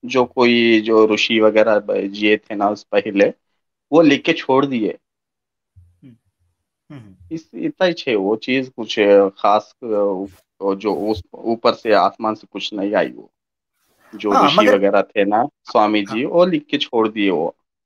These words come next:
Speaker 1: जो
Speaker 2: चल-
Speaker 1: आवाम के लिए, जनता के लिए।
Speaker 2: चले, ये तो आपको ज्ञान हो गया ना, मगर हमारे पास जो हिंदू आते हैं वो आके कहते हैं, "नहीं जी नहीं, इससे ना दिखाओ, हमें वेदास, वेदास authentic है, वो हम उसको ज्ञान मानते हैं, उसके अलावा नहीं मानते।"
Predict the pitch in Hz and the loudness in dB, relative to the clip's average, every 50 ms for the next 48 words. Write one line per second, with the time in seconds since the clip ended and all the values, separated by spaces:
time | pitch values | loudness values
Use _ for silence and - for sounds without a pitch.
0 | _ - - 101 - 107 - 85 95 90 85 80 80 90 98 104 101 101 104 101 | _ -20 -18 -10 -4 -2 0 2 2 2 2 2 2 0 2 2 0 0 0 -4
1 | - 98 90 90 95 82 78 92 - - _ - 113 110 98 101 101 - 104 95 | -6 -8 -6 -6 -8 -10 -12 -14 -16 -18 _ -10 -6 -4 -4 -4 -4 -4 -6 -6
2 | - 104 90 87 85 87 90 87 _ _ _ _ _ _ _ _ _ _ - - | -6 -8 -12 -12 -14 -20 -20 -20 _ _ _ _ _ _ _ _ _ _ -16 -14
3 | 240 254 226 214 233 240 233 214 196 190 - - - 165 160 156 160 160 143 117 | -14 -14 -12 -14 -12 -8 -6 -6 -6 -6 -8 -10 -8 -6 -6 -6 -6 -8 -8 -10
4 | 123 147 170 214 220 220 208 220 180 180 180 156 - - - 214 214 185 208 202 | -10 -10 -10 -8 -10 -8 -8 -8 -8 -6 -6 -6 -6 -6 -4 -6 -6 -4 -6 -10
5 | 175 151 143 185 196 175 160 - 202 208 202 202 180 160 165 165 190 185 190 180 | -8 -6 -6 -2 -2 -2 -2 -2 -4 -6 -2 0 0 0 -2 -2 -6 -10 -10 -10
6 | 185 202 196 190 214 233 214 240 240 233 233 226 226 208 - 226 214 247 240 220 | -8 -8 -8 -8 -8 -10 -10 -10 -10 -8 -8 -10 -10 -12 -12 -10 -8 -8 -8 -6
7 | 190 208 214 185 185 220 220 185 196 190 190 202 190 156 135 175 214 208 240 240 | -2 -2 -2 -2 -2 -6 -4 -4 -2 0 0 0 0 0 0 -2 -2 2 2 0
8 | 196 196 - - 170 151 165 180 - 156 147 143 147 196 214 185 190 165 170 160 | 0 -2 -8 -10 -10 -8 -8 -8 -6 -6 -8 -6 -4 -4 -4 -4 -6 -8 -12 -14
9 | - - 175 143 151 143 143 143 135 123 107 104 _ _ 104 _ - 151 - - | -12 -10 -10 -8 -8 -8 -8 -10 -14 -16 -16 -18 _ _ -20 _ -20 -20 -16 -12
10 | 190 156 139 131 135 131 127 120 104 185 190 - _ - | -10 -8 -8 -8 -10 -12 -14 -18 -20 -20 -20 -20 _ -10